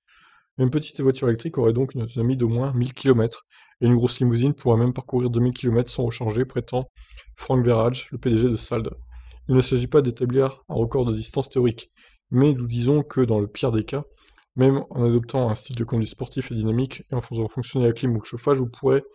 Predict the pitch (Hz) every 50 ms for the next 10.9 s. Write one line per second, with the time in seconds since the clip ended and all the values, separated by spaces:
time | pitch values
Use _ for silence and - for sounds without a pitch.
0 | _ _ _ _ _ _ _ _ _ - 120 113 131 135 131 127 - - 135 117
1 | 127 143 131 113 113 107 117 123 120 117 117 - 131 127 127 - 135 123 - -
2 | 139 131 120 110 - - 139 139 135 131 143 - _ 143 131 - - - 151 147
3 | 143 131 135 135 - - 135 127 113 117 - - _ _ _ _ _ _ _ _
4 | _ _ _ _ - 113 117 117 - - 117 104 98 - - 131 123 127 151 170
5 | 165 - _ - - - _ _ 147 123 127 135 131 - 156 156 147 - - -
6 | 123 117 120 131 139 147 143 - - - - - - - 127 - - 127 117 131
7 | 139 131 117 110 120 131 127 - 123 - - 123 117 - 123 - - 151 147 151
8 | - _ _ _ _ _ _ - 117 113 113 120 135 127 127 147 139 - - -
9 | 139 127 117 - - 120 113 - - 139 123 - 139 143 - 143 127 113 110 110
10 | 104 104 117 131 131 - 123 104 104 123 131 127 120 110 107 104 - -